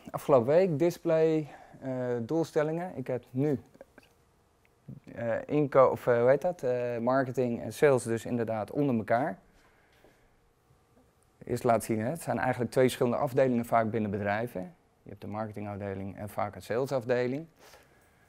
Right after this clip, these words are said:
Ehm, en die zitten eigenlijk een beetje met een, eh, verschil van, eh, doelgroep. Niet helemaal, want in principe is het natuurlijk allemaal dezelfde doelgroep van het merk.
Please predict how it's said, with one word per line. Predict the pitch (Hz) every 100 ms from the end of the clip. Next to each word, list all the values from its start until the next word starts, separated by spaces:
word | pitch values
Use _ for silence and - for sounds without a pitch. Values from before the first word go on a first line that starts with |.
| _
Ehm, | - 113 117 113 113 113 110 113 110 110 - - _ _ _ _ _
en | - 113 113 117
die | 113 120
zitten | 135 135
eigenlijk | 131 165 143 139
een | -
beetje | 131 139 135
met | 135 127 123
een, | - 117 117 107 _ _ _ _ _
eh, | 117 113 110 107
verschil | 101 - - 127 127
van, | - 113 113 113
eh, | - 110 107 107 - 104 107 104 104 117 104 107 107 -
doelgroep. | 113 131 123 - 101 - _ _ _ _ _ _ _ _ _ _ _
Niet | 127 135
helemaal, | 113 110 101 110 175 185
want | 120
in | - _ -
principe | 104 - 147
is | 123
het | 117
natuurlijk | 117 110 113 113
allemaal | 113 110
dezelfde | 104 127 117 110
doelgroep | 117 - 110
van | 110
het | 104
merk. | 127 113 123